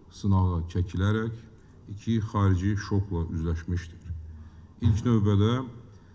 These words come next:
koronavirus pandemiyası ilə bağlı problemlər və iqtisadiyyatın yeni reallıqlara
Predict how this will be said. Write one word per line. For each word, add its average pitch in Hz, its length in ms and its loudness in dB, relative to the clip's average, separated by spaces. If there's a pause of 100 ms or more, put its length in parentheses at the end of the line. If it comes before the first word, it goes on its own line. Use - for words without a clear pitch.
(120)
koronavirus 107 680 2 (760)
pandemiyası 104 840 2
ilə 107 180 0
bağlı 95 480 2
problemlər 92 680 0 (520)
və 101 240 2 (260)
iqtisadiyyatın 98 880 0 (180)
yeni 95 400 2 (220)
reallıqlara 90 680 0